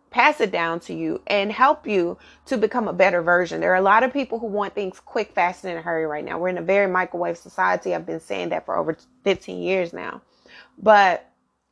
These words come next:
the truth of the matter is that isn't sustainable, nor is it lucrative in the long run. So if you are trying to really, really, really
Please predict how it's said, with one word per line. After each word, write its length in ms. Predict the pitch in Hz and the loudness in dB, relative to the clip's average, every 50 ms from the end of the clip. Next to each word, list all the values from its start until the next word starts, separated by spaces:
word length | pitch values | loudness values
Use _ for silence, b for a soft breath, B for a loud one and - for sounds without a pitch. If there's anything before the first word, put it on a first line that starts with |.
| _ - | _ -6
the 100 | 226 220 | -6 -4
truth 260 | 214 - 285 294 240 | -4 -4 -6 -4 -4
of 100 | 254 196 | -4 -4
the 80 | 214 208 | -2 -2
matter 400 | 196 190 190 180 170 165 - - - | 0 0 0 2 0 0 -2 -2 -2
is 560 | 226 254 262 214 175 143 131 - - _ _ - | 0 2 2 2 2 0 -2 -4 -8 _ _ 0
that 320 | 185 208 226 269 - - | 4 4 4 4 4 2
isn't 260 | 240 240 208 202 185 | 0 0 0 -2 -8
sustainable, 920 | 185 - 170 170 - - 202 214 247 247 202 185 - - - - - - _ _ - | -10 -12 -16 -12 -8 -4 -4 -4 -4 -6 -8 -10 -12 -14 -16 -16 -18 -20 _ _ -6
nor 320 | 190 202 214 240 269 277 | -2 2 4 4 4 4
is 260 | - - 233 196 185 | 2 0 -2 -2 -2
it 100 | 185 175 | -2 0
lucrative 540 | 185 233 262 - 214 190 - - 180 165 175 | 0 0 0 -2 -4 -8 -6 -6 -6 -6 -4
in 80 | 165 160 | -4 -4
the 80 | 160 | 0
long 340 | 170 185 202 226 240 220 180 - | 2 2 2 2 2 0 -4 -8
run. 240 | - - 147 165 - | -10 -10 -10 -10 -6
So 200 | - 208 190 175 | -2 0 0 0
if 120 | 190 190 | 0 -2
you 220 | 202 214 254 285 | -4 -4 -2 -2
are 100 | 294 285 | -2 -2
trying 500 | 240 - - 254 240 226 226 220 220 220 | -4 -4 -2 0 0 0 0 0 -4 -6
to 140 | - - 196 | -10 -12 -14
really, 680 | 175 185 185 196 226 294 302 269 240 185 180 - - - b b b b b b b b b | -14 -14 -10 -6 0 2 4 4 4 2 -2 -4 -8 -12 b b b b b b b b b
really, 280 | 233 277 277 269 269 233 | -2 0 2 2 2 0
really 440 | 202 233 233 220 220 202 196 202 | 0 0 0 0 -2 -4 -6 -8